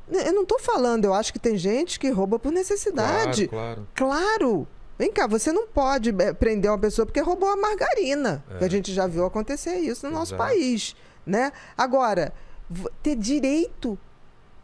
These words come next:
Speaker 1: não existe isso, gente. Então, assim,
Speaker 2: Sequestrar, roubar, é.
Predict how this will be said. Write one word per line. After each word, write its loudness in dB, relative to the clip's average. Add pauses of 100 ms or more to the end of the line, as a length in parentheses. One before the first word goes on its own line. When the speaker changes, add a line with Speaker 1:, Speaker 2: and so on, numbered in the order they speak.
(680)
Speaker 1:
não 0
existe 0
isso, 0
gente. -2
Então, 2
assim, -2
Speaker 2:
Sequestrar, 0
roubar, -6
é. -12